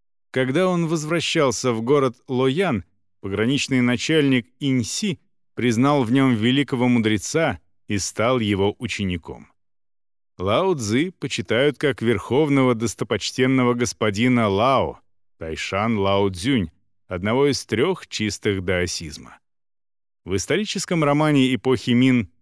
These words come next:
«Путешествие на запад» Сю Ю Цзи он предстает придворным нефритового императора и сажает в тюрьму знаменитую обезьяну, не причиняя ей, впрочем, никакого вреда. Несмотря на споры в отношении авторства,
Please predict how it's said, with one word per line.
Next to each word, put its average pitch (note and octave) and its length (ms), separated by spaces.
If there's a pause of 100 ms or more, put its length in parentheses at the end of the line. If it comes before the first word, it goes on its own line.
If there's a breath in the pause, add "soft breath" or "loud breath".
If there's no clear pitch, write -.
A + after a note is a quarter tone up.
«Путешествие B2 720
на G#2 200
запад» A2 480 (340)
Сю - 260
Ю A#2 220
Цзи A2 360 (500)
он G#3 240
предстает F3+ 640
придворным D#3 720
нефритового D3+ 760
императора C#3+ 720 (400)
и A2+ 120
сажает A2+ 500
в - 100
тюрьму D#3+ 400
знаменитую E3 800
обезьяну, C3+ 800 (180)
не A3+ 140
причиняя A3+ 580
ей, G3+ 200
впрочем, E3+ 580 (160)
никакого G#2 720
вреда. F2 480 (1000)
Несмотря B2+ 580
на G#3+ 140
споры E3 420
в B2+ 60
отношении A#2+ 640
авторства, E2 720